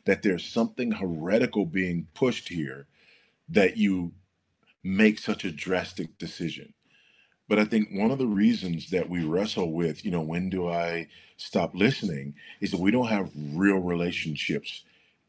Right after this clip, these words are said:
with real pastors. And so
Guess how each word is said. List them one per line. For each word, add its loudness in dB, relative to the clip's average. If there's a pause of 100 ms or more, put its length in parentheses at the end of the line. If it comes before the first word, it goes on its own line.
(280)
with -2
real 2
pastors. -4 (720)
And 0
so 6